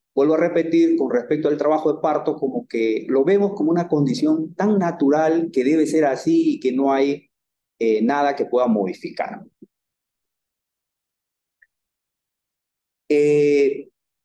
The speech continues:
eso con respecto a los estudios sobre el dolor y con respecto al tratamiento, igual, ¿no? Eh, lo consideramos al dolor de trabajo de parto como un proceso fisiológico.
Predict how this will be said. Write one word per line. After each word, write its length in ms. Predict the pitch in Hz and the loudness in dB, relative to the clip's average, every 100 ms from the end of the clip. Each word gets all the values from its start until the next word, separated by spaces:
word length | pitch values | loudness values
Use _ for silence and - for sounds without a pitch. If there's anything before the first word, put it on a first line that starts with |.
| _ _ _ _ _ - | _ _ _ _ _ -4
eso 220 | 208 233 | -2 0
con 140 | 156 | 0
respecto 320 | 139 175 156 | 0 -2 -2
a 20 | 143 | 0
los 120 | 131 | 0
estudios 580 | 127 - 220 185 156 156 | -2 0 0 2 2 0
sobre 160 | 117 | -2
el 100 | 113 | -2
dolor 420 | 113 120 143 156 - | 0 2 2 0 0
y 100 | 165 | -2
con 140 | 170 | 0
respecto 320 | 170 170 233 226 | 0 -2 -2 -2
al 100 | 214 | 0
tratamiento, 920 | 196 196 202 220 202 190 220 226 196 | -2 0 2 2 2 0 -2 -4 -8
igual, 560 | - 185 247 160 113 - _ - | -4 0 0 0 -2 -6 _ -6
¿no? 380 | 165 233 226 - _ _ _ _ | -4 -4 -6 -16 _ _ _ _
Eh, 300 | - 127 123 | -4 -2 0
lo 140 | 127 131 | 0 0
consideramos 680 | 156 156 156 170 185 185 | 0 2 2 2 0 0
al 140 | 165 131 | 0 2
dolor 400 | 131 151 170 165 | 2 2 2 0
de 100 | 127 | -2
trabajo 360 | 127 135 - | 0 0 0
de 60 | - | -2
parto 360 | 147 139 147 - | -2 -2 -4 -6
como 180 | 120 | -6
un 80 | 135 | -6
proceso 400 | - 107 127 - | -6 -4 -6 -8
fisiológico. 1300 | - 113 - 110 127 151 147 147 127 - 127 127 | -8 -6 0 2 2 2 0 -2 -6 -4 -6 -8